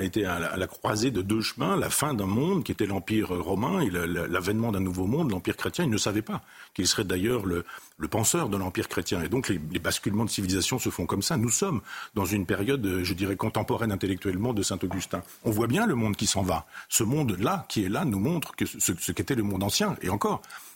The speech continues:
la paysannerie, la ruralité avant la guerre, elle était majoritaire. Maintenant, elle est minoritaire. Et on voudrait que cette minorité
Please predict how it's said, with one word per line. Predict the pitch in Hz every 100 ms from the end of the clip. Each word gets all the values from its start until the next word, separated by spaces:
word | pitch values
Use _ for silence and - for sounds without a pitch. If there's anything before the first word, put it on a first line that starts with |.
| -
la | 78
paysannerie, | - 85 85 95 160
la | 143 82
ruralité | 110 110 107 104 113
avant | 92 90
la | 85
guerre, | 98 180 139
elle | 90
était | 80 95
majoritaire. | 98 98 127 214 190
Maintenant, | 92 85 139
elle | 139
est | 87
minoritaire. | 104 117 113 - 202 131 87
Et |
on | 90
voudrait | 87 104
que | 107
cette | 95
minorité | 92 92 85 85 113